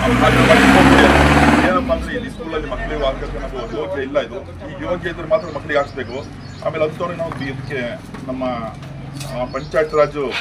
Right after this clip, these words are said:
ಜಿಲ್ಲಾ ಪಂಚಾಯತ್ ರಾಜು ಅವ್ರು ಕೂಡ ಬಂದು ಮಹಾಜರ್ ಮಾಡಿ, ಇಲ್ಲ ನಿಜವಾಗ್ಲೂ ಈ ಸ್ಕೂಲಲ್ಲಿ ಡೆಮಾಲಿಷ್ ಮಾಡಿಸ್ಬೇಕಿತ್ತು. ಸ್ಕೂಲಲ್ಲಿ ಯಾವುದೇ ಥರದ ಗಟ್ಟಿ ಮುಟ್ಟಾಗಿಲ್ಲ, ಮತ್ತು ಅಂಚೆಲ್ಲ ಕೆಳಗೆ ಬೀಳ್ತಾ ಇಲ್ಲಿ, ಮತ್ತು ಒಳಗೆಲ್ಲ ಶೀತ ಆಗಿದೆ ಫುಲ್ಲು. ಅದಕ್ಕೋಸ್ಕರ ಅವ್ರ ಹತ್ರ ರಿಪೋರ್ಟ್ ಕೊಟ್ಟಿದ್ದಾರೆ. ಈಗ ಆ ರಿಪೋರ್ಟ್ ಪ್ರಕಾರದಲ್ಲಿ ನೋಡಿ ಮಕ್ಳು ಇಲ್ಲೇ ನೋಡಿ ಸ್ಥಳೀಯರಿದ್ದಾರೆ, ಕೇಳಿ ಯಾಕೆ ಮಕ್ಳಿಗೆ ಅವ್ರು ಅಡ್ಮಿಷನ್ ತಗೋತಿಲ್ಲ ಅಂತೇಳಿ.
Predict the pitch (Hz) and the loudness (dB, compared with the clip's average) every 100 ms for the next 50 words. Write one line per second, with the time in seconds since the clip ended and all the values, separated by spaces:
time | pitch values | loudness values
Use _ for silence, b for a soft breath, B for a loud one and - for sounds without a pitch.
0 | - - - - - - - - - - | 6 8 8 6 2 0 2 2 4 4
1 | 127 - 135 127 - - - - - - | 4 4 6 8 8 8 8 8 6 6
2 | - 381 - 523 - - - - - - | 4 4 4 4 4 4 4 2 2 0
3 | - - - - - 131 - - 156 151 | -2 -4 -6 -12 -6 -2 0 -2 -4 -6
4 | 131 - 151 147 139 131 - 123 127 - | -8 -8 -8 -8 -8 -6 -8 -6 -8 -8
5 | 135 - 139 - - 151 151 131 120 143 | -10 -8 -8 -10 -12 -8 -6 -6 -6 -6
6 | - 139 143 - - - - - - - | -2 0 2 0 -2 -6 -6 -6 -4 -4
7 | - - 156 139 127 135 - - 147 170 | -4 -2 2 2 2 0 0 -2 -2 -2
8 | 156 143 135 139 - 131 113 120 123 139 | -2 0 0 -2 -2 -2 -2 -4 -4 -4
9 | 127 160 160 156 - - 139 123 117 120 | 0 0 0 -6 -4 0 2 0 -8 -10
10 | 123 113 - - - - - 143 156 156 | -12 -12 -18 -18 -18 -12 -8 -8 -8 -2
11 | 135 135 165 151 139 151 151 127 113 107 | -2 -2 -4 -4 -4 -4 -6 -4 -4 -4
12 | 113 - - - 123 127 123 175 151 151 | -8 -10 -18 -10 -6 -6 -6 -4 0 0
13 | 156 156 147 143 131 139 147 170 156 139 | -2 -4 -6 -6 -8 -8 -6 -4 -4 -6
14 | 147 160 151 139 131 - 160 165 127 139 | -6 -4 2 2 0 -4 -4 -2 0 0
15 | - 190 160 151 127 147 151 165 139 147 | 0 -6 -4 0 0 -2 -10 -10 -6 -4
16 | 143 131 123 117 | -2 -4 -4 -8